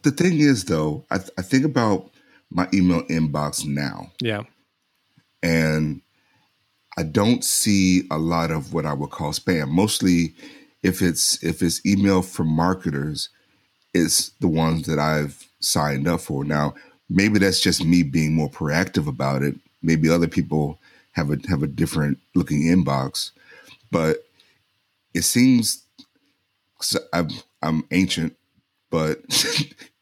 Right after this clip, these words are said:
Speaker 1: don't have to agree so quickly. But it seems easier now, at least, to try to control some of that on the user side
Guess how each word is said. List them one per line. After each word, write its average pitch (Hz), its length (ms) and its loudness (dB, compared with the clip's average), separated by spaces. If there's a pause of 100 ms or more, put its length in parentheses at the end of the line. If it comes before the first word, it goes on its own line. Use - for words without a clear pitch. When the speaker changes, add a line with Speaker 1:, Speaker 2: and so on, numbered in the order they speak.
Speaker 1:
don't - 100 2
have 120 100 0
to - 80 -2
agree 92 220 2
so 80 120 -4
quickly. 69 360 -6 (1200)
But 95 280 0 (520)
it 98 80 0
seems - 420 2
easier 113 560 4
now, 78 220 0
at 78 120 -4
least, 80 540 -2 (300)
to - 120 0
try 87 240 0
to 85 120 0
control 95 600 0
some 87 220 0
of 80 60 0
that 78 200 0
on 80 160 0
the 73 100 0
user 85 420 2
side 69 560 -2